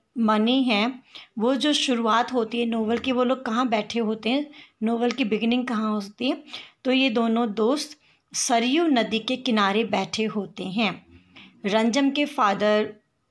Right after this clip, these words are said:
का क्या जॉब है? पुलिस सुपरिटेंडेंट। स्वामी के फादर, जिनका नाम डब्ल्यू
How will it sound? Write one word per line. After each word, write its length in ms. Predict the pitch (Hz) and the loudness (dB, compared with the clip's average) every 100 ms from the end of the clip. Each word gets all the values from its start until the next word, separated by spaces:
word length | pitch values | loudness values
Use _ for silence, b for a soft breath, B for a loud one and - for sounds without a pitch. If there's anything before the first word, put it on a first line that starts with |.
| - | -2
का 120 | 214 | -2
क्या 500 | 214 247 220 240 240 _ _ _ 190 | 0 0 2 0 -2 _ _ _ -8
जॉब 380 | 165 208 190 - | 0 0 0 0
है? 320 | 233 311 - b b b _ | -2 -2 -8 b b b _
पुलिस 400 | 247 240 339 392 | -2 2 2 0
सुपरिटेंडेंट। 640 | 247 - 208 185 160 - - _ _ _ _ _ _ _ _ _ _ - - | -4 -4 -2 -2 -4 -6 -14 _ _ _ _ _ _ _ _ _ _ -16 -8
स्वामी 360 | - 226 240 | 0 2 2
के 160 | 262 330 | 0 -2
फादर, 680 | 320 269 196 185 208 262 - | -2 0 2 2 0 -2 -4
जिनका 240 | 220 214 214 | -6 -2 0
नाम 260 | 202 202 | 2 0
डब्ल्यू 640 | 190 202 185 208 240 247 | 0 0 0 -2 0 -2